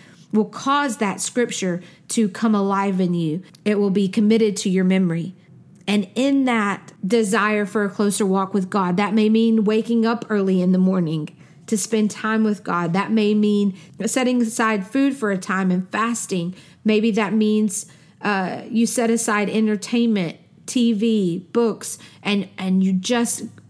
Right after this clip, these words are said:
pick up the word of God and you discipline yourself to be a student of the Bible. But you will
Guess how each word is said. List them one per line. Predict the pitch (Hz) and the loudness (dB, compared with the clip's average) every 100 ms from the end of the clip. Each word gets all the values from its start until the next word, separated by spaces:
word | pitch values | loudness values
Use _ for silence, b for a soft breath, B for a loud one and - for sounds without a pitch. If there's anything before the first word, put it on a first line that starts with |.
| - | -6
pick | 254 233 | -4 -2
up | 226 | -2
the | 226 | 0
word | 208 208 202 | 2 0 0
of | 190 | 0
God | 196 196 170 - - B B - | 0 -2 -4 -8 -16 B B -2
and | 196 208 | 2 4
you | |
discipline | 190 185 226 226 233 233 208 | 2 0 0 0 -2 0 0
yourself | 202 196 190 196 185 185 - B - | 0 -2 -2 -2 -4 -6 -12 B -4
to | 226 | -2
be | 190 208 202 - | 2 2 0 -2
a | 190 190 190 - | -2 0 -2 -6
student | - - 233 208 180 - | -6 0 2 2 0 0
of | 185 | -2
the | 185 | 0
Bible. | 185 190 185 180 160 190 - - B B B | 0 0 0 -2 -4 -6 -12 -20 B B B
But | 214 214 | 0 2
you | 208 240 | 4 4
will | 247 | 2